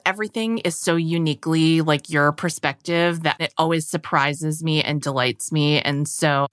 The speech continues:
I'm excited for everyone to get your book because it's, like, an entire book of you and, like, you're the thing. So.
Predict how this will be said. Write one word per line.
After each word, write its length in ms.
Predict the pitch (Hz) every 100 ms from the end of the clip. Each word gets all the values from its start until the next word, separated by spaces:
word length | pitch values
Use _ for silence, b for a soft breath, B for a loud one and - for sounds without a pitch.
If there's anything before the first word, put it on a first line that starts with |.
| -
I'm 160 | 196
excited 420 | 196 - 180 170
for 280 | - 170 156 -
everyone 420 | 143 147 139 139
to 100 | 160
get 200 | 139 127
your 120 | 143
book 260 | 139 127 147
because 480 | 143 143 135 139 139
it's, 180 | 143 -
like, 200 | 131 -
an 100 | 156
entire 460 | 151 143 - 143 139
book 360 | 143 139 139 -
of 200 | 156 143
you 580 | 135 139 139 127 110 80
and, 280 | 151 139
like, 200 | 131 131 -
you're 320 | 139 147 143
the 100 | 139
thing. 420 | - 110 - 165
So. 460 | - - 120 113